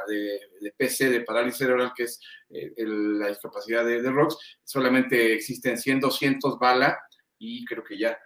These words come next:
Entonces, eh, Rox, pues, por ahí podrías todavía acercar a los treinta años, andar buscando, eh, tu rendimiento alto en la prueba de doscientos. En cien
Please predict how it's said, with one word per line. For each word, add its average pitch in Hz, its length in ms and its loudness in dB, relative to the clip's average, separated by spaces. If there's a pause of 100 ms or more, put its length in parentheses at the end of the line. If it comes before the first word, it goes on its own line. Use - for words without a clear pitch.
(260)
Entonces, 127 760 2 (240)
eh, 107 680 2
Rox, 139 280 0
pues, 139 180 -6
por 127 140 6
ahí 151 400 8
podrías 139 420 4
todavía 143 640 6
acercar 127 400 2
a 147 80 4
los 131 140 0
treinta 147 340 2
años, 156 260 0 (140)
andar 127 260 2
buscando, 131 600 0 (240)
eh, 104 600 0
tu 113 100 -6
rendimiento 120 640 2
alto 143 540 4
en 151 260 2
la 135 160 0
prueba 127 400 4
de 113 140 2
doscientos. 120 540 -6
En 107 100 -8
cien 165 360 6